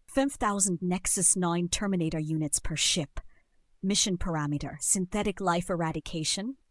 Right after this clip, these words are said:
E T A to Titan, achtundsechzig Hours. Prism Dimensional, ich scanne multiple Realitätsebenen. In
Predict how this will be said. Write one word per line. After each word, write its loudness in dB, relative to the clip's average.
E -2
T 0
A 0
to -4
Titan, -4
achtundsechzig -4
Hours. -2
Prism -2
Dimensional, -2
ich 0
scanne 0
multiple -2
Realitätsebenen. -2
In -4